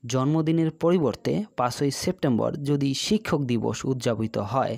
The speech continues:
তবে আমি বিশেষ রূপে অনুগ্রহ লাভ করব।" সেই থেকেই এই দিনটি ভারতে শিক্ষক দিবস রূপে পালিত হয়ে চলেছে। তো বক্তব্যের এই পিডিএফ ফাইলটি যদি আপনি ডাউনলোড করতে চান, তাহলে এই ভিডিওর ডেসক্রিপশন বক্সে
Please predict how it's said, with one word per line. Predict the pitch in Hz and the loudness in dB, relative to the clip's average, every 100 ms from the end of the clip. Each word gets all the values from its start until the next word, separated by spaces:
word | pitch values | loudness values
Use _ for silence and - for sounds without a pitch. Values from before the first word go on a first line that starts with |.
| - - - - | -10 -20 -20 -4
তবে | 127 127 | 0 2
আমি | 120 123 | 2 0
বিশেষ | 117 139 - 165 - | 0 -2 0 0 0
রূপে | 147 147 147 | 0 0 0
অনুগ্রহ | 139 135 131 131 117 | 0 0 0 0 0
লাভ | 113 107 - - | 0 0 -2 -4
করব।" | 120 104 - - - - - - - | -2 -2 -4 -10 -12 -20 -20 -20 -8
সেই | - 131 | -2 0
থেকেই | 139 147 131 110 190 _ | 2 0 0 -2 -4 _
এই | - 123 | -2 0
দিনটি | 127 147 131 120 135 - - - | 2 2 2 0 -2 -8 -20 -8
ভারতে | - 123 120 | -2 -2 0
শিক্ষক | 113 - - - | -2 -4 -4 -4
দিবস | 143 127 127 113 113 - 131 | -2 -2 0 0 -2 -4 -2
রূপে | 151 139 113 - - | -2 0 -2 -4 -2
পালিত | 113 113 107 | 0 0 -2
হয়ে | 104 - | -4 -2
চলেছে। | - - - 117 - _ _ - - _ - | -4 -4 -6 -12 -16 _ _ -20 -20 _ -4
তো | 117 107 | -4 -2
বক্তব্যের | 131 - 165 156 160 - | -2 0 0 2 0 -2
এই | - 208 | -2 -2
পিডিএফ | - 123 123 - | 0 -2 0 0
ফাইলটি | 110 104 | -2 -2
যদি | 113 113 110 | -2 -2 -2
আপনি | 110 107 | -2 -2
ডাউনলোড | 110 113 151 | 0 0 0
করতে | - 113 - | -2 -4 -2
চান, | 107 95 - - - - | -4 -6 -8 -12 -20 -10
তাহলে | 113 113 | -4 -2
এই | 139 139 | 0 0
ভিডিওর | - 151 170 135 | 0 0 0 0
ডেসক্রিপশন | 131 143 - 156 160 131 | -2 -2 -2 -2 0 0
বক্সে | 110 - - | -2 -4 -6